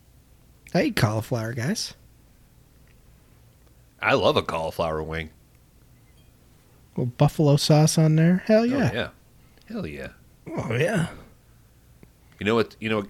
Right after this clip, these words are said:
Speaker 2: is really good? I don't know how, how much Asian cuisine you guys eat. You ever take sriracha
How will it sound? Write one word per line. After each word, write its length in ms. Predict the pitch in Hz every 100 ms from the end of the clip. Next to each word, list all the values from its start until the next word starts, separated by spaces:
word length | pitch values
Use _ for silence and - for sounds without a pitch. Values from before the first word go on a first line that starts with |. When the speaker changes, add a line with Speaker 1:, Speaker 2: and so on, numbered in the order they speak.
| -
Speaker 2:
is 160 | - 87
really 260 | 87 101 95
good? 260 | 107 107 - - - - - - - - - - - - - - -
I 60 | 110
don't 100 | 107
know 80 | 95
how, 320 | 92 90 - - -
how 80 |
much 200 | 98 90 -
Asian 540 | 98 101 120 123 123 - - - -
cuisine 420 | - 123 120 120
you 80 | 123
guys 300 | 120 120 120
eat. 180 | 120 117
You 80 | 104
ever 140 | 104 101
take 220 | 95 90
sriracha 680 | - 73 80 87 - 101